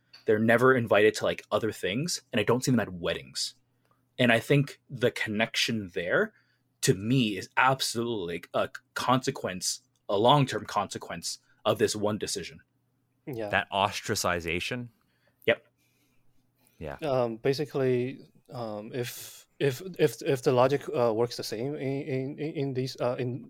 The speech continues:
Speaker 2: this family, uh, in your family as, as it is in mine, um, deciding to not show up into, uh, to an elder's, um, funeral would definitely be a case of the,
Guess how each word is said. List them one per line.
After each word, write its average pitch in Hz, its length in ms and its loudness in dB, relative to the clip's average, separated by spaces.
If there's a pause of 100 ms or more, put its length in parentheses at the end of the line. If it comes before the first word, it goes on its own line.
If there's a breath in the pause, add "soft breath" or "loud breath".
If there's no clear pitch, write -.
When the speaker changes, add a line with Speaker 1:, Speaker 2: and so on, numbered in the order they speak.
(120)
Speaker 2:
this 131 260 -8
family, 123 280 -4
uh, 131 140 -4
in 165 260 -2
your 131 100 0
family 127 260 -2
as, 110 160 -6 (420 loud breath)
as 127 200 0
it 117 120 -4
is 113 200 0
in 110 100 -6
mine, 113 300 -6 (400 loud breath)
um, 104 440 -2 (140)
deciding 156 420 2
to 143 120 -2
not 117 180 0
show 107 160 -4
up 110 160 -4
into, 120 560 -6 (100)
uh, 123 180 -2
to 127 140 -4
an 113 140 -4
elder's, 107 560 -2
um, 98 540 -10 (640)
funeral 104 560 -2 (420 soft breath)
would 127 500 0
definitely 117 720 0
be 107 400 -6
a 110 180 -4
case - 300 -10
of 98 360 -4 (160)
the, 127 200 -6